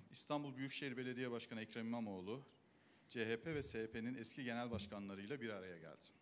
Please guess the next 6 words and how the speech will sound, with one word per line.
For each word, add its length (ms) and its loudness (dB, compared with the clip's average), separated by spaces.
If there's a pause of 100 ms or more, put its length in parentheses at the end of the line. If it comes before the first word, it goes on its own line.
(1040)
Bu 100 -4
buluşmadan 560 2
birkaç 360 2
gün 120 0
önce 320 0
de 200 2